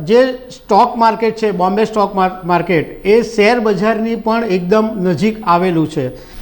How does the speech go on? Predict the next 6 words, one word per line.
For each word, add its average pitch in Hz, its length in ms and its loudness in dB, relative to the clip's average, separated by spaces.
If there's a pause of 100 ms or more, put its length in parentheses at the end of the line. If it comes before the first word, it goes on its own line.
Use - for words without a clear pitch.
(240)
હવે 285 380 4 (580)
ધારાવીની 269 760 4
શરૂઆત 226 520 2
કેવી 208 220 2
રીતના 185 340 -2
થઈ, 180 280 -2